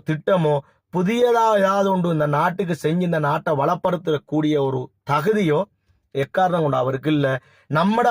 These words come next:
வாக்க வீணாக்காம அழகான முறையில வாக்களிச்சு எதிர்கால ஜெனரேஷனுக்கு என்ன மாதிரி உருவாக்கி கொடுக்கறது தான் நம்மட எதிர்காலத்தின் நோக்கம். அதுக்காக வேண்டி தான் இவ்வளவு பேசுறோம். இதுக்கு முன்னுதாரணம் தான்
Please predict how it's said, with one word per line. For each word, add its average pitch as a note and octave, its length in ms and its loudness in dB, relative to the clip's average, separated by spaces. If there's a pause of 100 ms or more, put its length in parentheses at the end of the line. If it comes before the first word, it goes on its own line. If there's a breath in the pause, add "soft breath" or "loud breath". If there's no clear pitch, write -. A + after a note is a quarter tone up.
வாக்க E3 360 0 (760)
வீணாக்காம D#3 640 2 (800)
அழகான A3 480 2
முறையில E3+ 340 0
வாக்களிச்சு D3+ 640 -2
எதிர்கால G3+ 520 2
ஜெனரேஷனுக்கு D#3+ 640 0
என்ன D#3 220 0
மாதிரி D#3 260 0
உருவாக்கி D#3+ 400 -2
கொடுக்கறது C3+ 420 -4
தான் E3+ 200 -2
நம்மட D#3 280 0 (460 soft breath)
எதிர்காலத்தின் F#3 800 0
நோக்கம். E3 460 0 (140)
அதுக்காக G#3+ 320 2
வேண்டி G3+ 160 2
தான் G#3 200 0
இவ்வளவு A3 280 2
பேசுறோம். C#3 380 -4 (200 soft breath)
இதுக்கு G#3 320 0
முன்னுதாரணம் G#3+ 720 2
தான் D#3 140 0